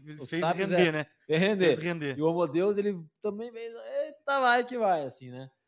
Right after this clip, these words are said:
Speaker 2: O do futuro, que ele fala, eu quero também ler, mas eu sei que já vai ser chato. Só que o, o Mundo de Sofia, <laughs> velho, o cara
Speaker 1: Hum.
Speaker 2: conta mais ou menos a história da humanidade, da filosofia, de uma maneira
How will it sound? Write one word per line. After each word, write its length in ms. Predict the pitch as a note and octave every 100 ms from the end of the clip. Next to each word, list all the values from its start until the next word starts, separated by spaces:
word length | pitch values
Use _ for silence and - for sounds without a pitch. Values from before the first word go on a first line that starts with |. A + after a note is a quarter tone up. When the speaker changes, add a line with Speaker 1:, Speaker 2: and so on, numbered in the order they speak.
| _
Speaker 2:
O 80 | D3+
do 140 | F3+
futuro, 520 | - G3+ - G3 A#3 C#3+
que 80 |
ele 100 | C#3+
fala, 320 | B2 - F3+ G#3
eu 20 |
quero 160 | G#3 G3+
também 320 | G3 G3 G#3
ler, 240 | F#3 G3
mas 220 | G#3 G#3+
eu 100 | C4+
sei 140 | F#3 G3+
que 100 | F#3+
já 80 | F#3
vai 140 | F#3
ser 100 | G3
chato. 340 | - D#3 B2 _ _ _
Só 140 | _ F#3
que 100 | G3
o, 100 | F3+
o 240 | D#3+ D#3
Mundo 220 | D3+ E3+
de 80 | D3+
Sofia, 560 | - C3+ - E3+ A3 F3+
<laughs> 0 |
velho, 340 | A2+ G2+ F2+ _ _ _ _
o 60 |
cara 200 | B2 D3
Speaker 1:
Hum. 40 | C3+
Speaker 2:
conta 260 | D#3 E3
mais 160 | E3 D#3
ou 40 |
menos 200 | D3+ D#3+
a 40 | E3
história 440 | - - D3+ E3
da 80 | D#3+
humanidade, 840 | D3 D3 C#3 C#3+ E3+ F3 G3+ G#3 _
da 140 | D3
filosofia, 460 | C3+ D3+ D3 - D#3+
de 40 |
uma 60 | F3
maneira 420 | F3+ F3+ F#3 F#3